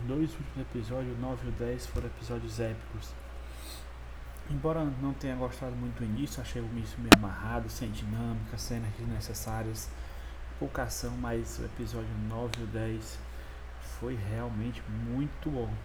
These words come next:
muito bom mesmo. A Batalha dos Bastardos e o episódio final dez foram surpreendentes. É, quando eu falo de gote, eu gosto de dividir em três núcleos: Norte, King's Landing e Meereen. E já falando em Meereen,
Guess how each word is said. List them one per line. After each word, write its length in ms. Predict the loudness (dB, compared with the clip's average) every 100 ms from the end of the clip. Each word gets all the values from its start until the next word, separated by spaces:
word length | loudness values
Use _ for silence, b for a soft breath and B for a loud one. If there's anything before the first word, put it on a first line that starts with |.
| -2 -2 -2
muito 280 | -2 0
bom 120 | -2 0
mesmo. 220 | 2 2
A 20 |
Batalha 400 | 2 2 2 0
dos 120 | 0
Bastardos 760 | 0 0 0 0 -2 -2 -2 -2
e 40 |
o 40 | -2
episódio 380 | -2 0 0 -2
final 360 | -2 -2 0
dez 380 | 2 2 2 0 -4 B B B B B B -4 -2
foram 140 | 0
surpreendentes. 1000 | 2 2 2 0 2 2 0 0 -4 -6 -6 B B -6
É, 380 | -2 0 2 2 2
quando 200 | 2 4
eu 100 | 4
falo 240 | 4 2
de 140 | 2
gote, 360 | 0 4 4 4
eu 80 | 2
gosto 180 | 2 0
de 60 |
dividir 340 | -2 -2 -2 -2
em 60 |
três 280 | -2 0 0 2
núcleos: 580 | 2 2 -2 -4 -4 -8 -8 -8 -8 -8 -8 -8 -8 -10 -10 -8 -6 0
Norte, 460 | 6 6 4 -2 -4
King's 300 | 2 2 4
Landing 280 | 4 4 2 0 -6 -8 -4
e 100 | 0
Meereen. 540 | 4 6 6 6 4 2 0 -6 -8 -8 -8 -6 -6 B B B -4
E 80 | -2
já 180 | 0 2
falando 380 | 4 8 8
em 80 | 8
Meereen, 580 | 6 8 8 6 6 4